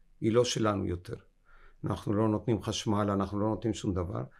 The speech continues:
אתם דואגים להם", אחד. שתיים, כל מערכת החינוך לדורות הבאים משתנה מקצה לקצה, אין יותר שם ג'יהאד. ואם זה לא יקרה, אנחנו חייבים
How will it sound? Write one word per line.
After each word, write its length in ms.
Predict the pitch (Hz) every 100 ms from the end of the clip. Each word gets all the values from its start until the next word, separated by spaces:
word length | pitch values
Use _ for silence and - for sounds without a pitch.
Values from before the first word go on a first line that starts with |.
| - - - -
אתם 320 | - 135 123
דואגים 420 | 113 101 95 104
להם", 320 | 92 90 107 127 147 -
אחד. 360 | 87 - 104 127 - - -
שתיים, 600 | - - 123 135 156 156 - - - - - -
כל 200 | - 143
מערכת 500 | 170 110 98 - -
החינוך 600 | 101 - 98 101 - - - - -
לדורות 540 | 113 104 110 113 117
הבאים 460 | 98 104 113 143 123 - - -
משתנה 460 | 113 101 - 110 117
מקצה 440 | 117 113 98 - 101 -
לקצה, 580 | 110 - 95 - 123 139 -
אין 140 | 131 123
יותר 260 | 110 117
שם 260 | 95 113 101
ג'יהאד. 380 | 87 104 82 82 - - - - - _ -
ואם 360 | 87 117 147
זה 120 | 135
לא 120 | 131 127
יקרה, 280 | 127 165 160 165
אנחנו 360 | 104 104 - 117
חייבים 640 | - 113 101 95 127 143